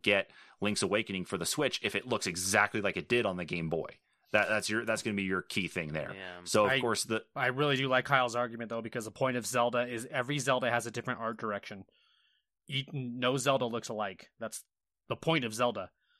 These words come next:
Speaker 3: in some ways. That's what differentiates them. And
Speaker 1: Well,
Speaker 3: he's
Speaker 1: that's
Speaker 3: right.
Speaker 1: very
Speaker 3: This
Speaker 1: true.
Speaker 3: one does take a different art direction, but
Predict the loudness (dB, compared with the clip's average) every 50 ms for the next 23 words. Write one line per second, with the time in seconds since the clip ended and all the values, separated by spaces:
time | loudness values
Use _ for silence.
0 | _ _ _ _ -12 -10 -8 -6 -6 -6 -4 -4 -6 -6 -6 -8 -12 -14 -16 _
1 | _ _ _ _ -8 -8 -8 -6 -8 -10 -10 _ _ _ -4 -4 -2 -2 0 0
2 | 0 0 -2 -4 -6 -6 -8 -10 -12 -14 -14 -16 -18 _ _ _ _ _ _ _
3 | -10 -8 -8 -8 -8 -8 -10 -12 -16 -16 _ -4 -2 0 0 2 4 4 4 8
4 | 10 10 10 10 10 8 4 6 6 6 6 6 4 0 -6 _ 2 4 4 4
5 | 4 2 4 4 4 4 2 0 -2 -2 2 2 0 2 2 0 -2 -2 -2 -2
6 | -2 -2 -2 -2 -2 -2 -2 -2 -2 -2 -4 -6 -6 -6 -10 _ _ _ _ _
7 | _ _ _ _ _ _ _ _ _ _ _ 6 6 6 6 4